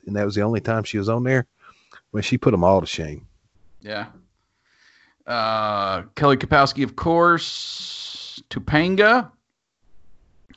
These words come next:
Speaker 1: That's a very good pick for a lot of our nineties gro-, growing up listeners there.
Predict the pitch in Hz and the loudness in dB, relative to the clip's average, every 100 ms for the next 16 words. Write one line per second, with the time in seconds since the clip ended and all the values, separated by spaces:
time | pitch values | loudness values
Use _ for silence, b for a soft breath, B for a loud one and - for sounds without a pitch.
0 | - 87 - 95 101 107 113 110 123 123 | -20 -20 -10 -6 0 4 4 6 4 6
1 | 139 147 - 127 123 131 131 123 127 127 | 4 4 4 2 4 4 4 4 4 4
2 | 135 147 127 110 110 _ 147 120 110 113 | 2 2 0 -2 -4 _ -12 -6 2 4
3 | 110 - 117 110 110 107 104 107 107 - | 2 0 4 4 6 2 2 0 0 0
4 | 101 95 107 104 101 | -6 -6 -4 -4 -4